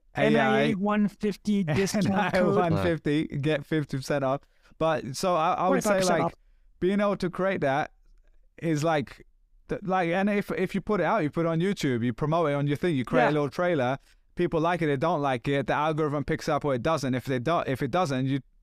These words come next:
Speaker 1: all right, it didn't work. But it's just the fact that you're able to create these, like, concepts, and maybe it wouldn't be a full one and a half hour movie. Maybe you create a short first,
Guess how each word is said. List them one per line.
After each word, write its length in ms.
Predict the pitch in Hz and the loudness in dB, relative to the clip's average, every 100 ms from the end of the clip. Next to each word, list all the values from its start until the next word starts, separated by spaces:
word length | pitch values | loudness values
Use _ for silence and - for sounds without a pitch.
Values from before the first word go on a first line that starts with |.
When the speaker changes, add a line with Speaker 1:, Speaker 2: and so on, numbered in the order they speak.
| - | -8
Speaker 1:
all 100 | 127 | -2
right, 180 | 131 127 | 0 -2
it 100 | 123 | -2
didn't 200 | 143 147 | -2 0
work. 300 | 180 107 - _ _ _ _ | 0 -2 -6 _ _ _ _
But 160 | 165 170 | -2 0
it's 80 | 156 | 0
just 160 | 202 | -4
the 60 | 180 | -4
fact 220 | - 180 | -2 0
that 120 | 165 151 | 0 0
you're 160 | 156 | 0
able 340 | 139 170 151 143 | 0 0 0 -4
to 420 | - 147 131 117 - _ _ _ _ | -2 0 0 -2 -10 _ _ _ _
create 460 | - 160 160 147 - - _ - | -6 -2 0 0 -6 -18 _ -2
these, 260 | 151 127 | 0 2
like, 200 | 147 131 | 0 -2
concepts, 420 | - 170 156 156 165 | -2 -4 -2 -4 -2
and 240 | 147 170 | -2 0
maybe 220 | 185 208 | 0 0
it 40 | 196 | 0
wouldn't 240 | 190 180 | 0 0
be 120 | 170 | 0
a 40 | 160 | -2
full 400 | - 185 170 131 | -2 -4 -2 0
one 180 | 147 151 | 0 0
and 60 | |
a 40 | 147 | 0
half 220 | 147 160 | -2 0
hour 140 | 139 | -2
movie. 300 | 135 180 131 | 0 0 0
Maybe 280 | 120 143 143 | 0 0 -2
you 80 | 131 | -2
create 200 | 165 123 | -2 -2
a 20 | |
short 280 | - 175 156 | 0 -2 0
first, 380 | 127 98 - | -2 -2 -4